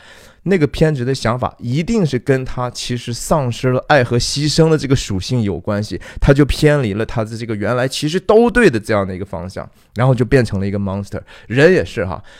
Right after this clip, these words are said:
你不管你有多大的知识，不管你有多好的才能，你没有爱，你就是一个人渣，你知道吗？在圣经里头，保罗讲的说什么呢？比如说很多人很厉害，很会讲道，很会能够说各种各样的方言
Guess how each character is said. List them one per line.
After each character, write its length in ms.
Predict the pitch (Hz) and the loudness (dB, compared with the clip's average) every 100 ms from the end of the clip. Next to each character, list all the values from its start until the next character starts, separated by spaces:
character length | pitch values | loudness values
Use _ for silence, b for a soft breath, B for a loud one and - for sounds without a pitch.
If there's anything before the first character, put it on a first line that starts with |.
| B | B
你 100 | 139 | -4
不 240 | - 330 | 4 6
管 200 | - 143 | 6 4
你 100 | 117 | 4
有 140 | 101 90 | 0 -2
多 220 | 110 110 | -2 0
大 180 | 107 92 | 2 0
的 80 | 98 | -2
知 240 | - 110 | -8 -8
识， 120 | 110 | -8
不 200 | - - | -2 2
管 240 | 262 170 156 | 4 4 4
你 60 | |
有 140 | 135 101 | 0 0
多 180 | 127 | 0
好 180 | 127 85 | 0 -2
的 80 | 85 | -6
才 320 | - 95 90 | -6 -4 -4
能， 140 | 95 57 - b b - | -6 -10 -18 b b -2
你 160 | 123 | 2
没 200 | 117 165 | 6 6
有 100 | 208 - - | 6 4 2
爱， 300 | 151 90 - - | 2 0 -4 -6
你 180 | 110 | -4
就 160 | 98 139 | 0 -2
是 160 | - 110 | 0 -4
一 120 | 117 - - | -4 -10 -2
个 160 | 147 104 | 0 0
人 480 | 98 107 104 110 | -2 -2 -2 -4
渣， 320 | 107 131 117 120 | -2 -2 -2 -4
你 100 | 95 | -6
知 120 | 104 | -6
道 160 | 98 | -6
吗？ 200 | 92 95 b b b b b b - | -8 -12 b b b b b b 0
在 140 | 196 | 2
圣 200 | 196 208 | 2 0
经 140 | 196 | 2
里 80 | 165 | 2
头， 100 | 139 | 2
保 220 | 151 110 | 4 2
罗 160 | 104 131 | 4 2
讲 180 | 101 67 | 0 -6
的 120 | 98 | -6
说 180 | 107 113 | -4 -4
什 140 | 101 | -6
么 80 | 71 | -8
呢？ 180 | 76 95 b b b - | -12 -14 b b b -6
比 80 | - | 2
如 100 | 156 | 4
说 140 | 175 147 | 4 2
很 180 | 135 | 2
多 160 | 127 151 | 2 0
人 100 | 135 | 0
很 240 | - 95 | -2 -4
厉 140 | 107 104 | -2 -4
害， 160 | 67 - | -6 -10
很 200 | - 120 | -4 -2
会 160 | 147 147 | 0 0
讲 260 | 95 76 101 | -2 -4 0
道， 180 | 95 | 0
很 280 | 92 120 117 | 2 0 2
会 180 | 151 156 | 4 4
能 180 | 120 135 | 2 2
够 140 | 147 | 2
说 340 | 135 - 151 143 | 2 0 2 2
各 200 | 165 117 | 2 0
种 120 | 98 | 0
各 80 | 113 | 0
样 140 | 110 | 0
的 80 | 101 | 0
方 320 | - 117 120 | 0 -2 -2
言 260 | 80 76 | -6 -8